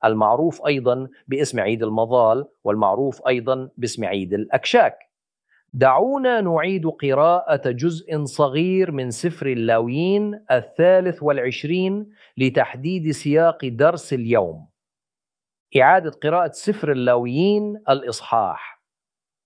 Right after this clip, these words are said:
ثلاثة وعشرين، الآية ثلاثة وثلاثين. النهاية. أول شيء تم تحديده هو تاريخ عيد سوكوت،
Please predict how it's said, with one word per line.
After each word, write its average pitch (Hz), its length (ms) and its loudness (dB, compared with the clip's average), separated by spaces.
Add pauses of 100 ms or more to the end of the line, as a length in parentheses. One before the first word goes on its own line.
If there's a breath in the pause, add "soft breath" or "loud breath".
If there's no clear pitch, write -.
(140)
ثلاثة 135 400 2
وعشرين، 160 840 -2 (400)
الآية 165 720 2 (140)
ثلاثة 127 380 2
وثلاثين. 101 840 -4 (800)
النهاية. 110 640 -2 (1080)
أول 151 400 2
شيء 147 460 -2
تم 147 320 0
تحديده 131 680 -4
هو 117 400 -2
تاريخ 123 600 -2
عيد 127 420 -4
سوكوت، - 760 -4